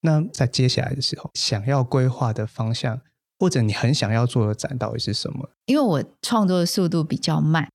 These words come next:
Speaker 2: 就是每一张，每一件作品可能会花很长的时间。那预计是大概两年到三年会有下一次的展出这样子。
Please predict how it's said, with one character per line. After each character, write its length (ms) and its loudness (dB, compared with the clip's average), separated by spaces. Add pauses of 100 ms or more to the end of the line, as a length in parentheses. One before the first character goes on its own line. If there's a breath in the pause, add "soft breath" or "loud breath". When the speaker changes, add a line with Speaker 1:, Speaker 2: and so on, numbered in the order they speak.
(340)
Speaker 2:
就 100 0
是 80 4
每 140 2
一 120 0
张， 600 2
每 140 2
一 40 2
件 180 2
作 200 2
品 240 2
可 100 -2
能 80 4
会 40 2 (100)
花 280 2
很 300 0
长 220 0
的 120 2
时 200 0
间。 420 -2 (240)
那 360 4
预 160 2
计 260 2
是 240 0
大 300 0
概 420 0
两 300 2
年 200 2
到 160 2
三 300 0
年 380 2
会 120 0
有 160 0
下 220 0
一 60 0
次 180 -2
的 140 0
展 260 -4
出 260 -2
这 120 -4
样 260 -4
子。 160 -10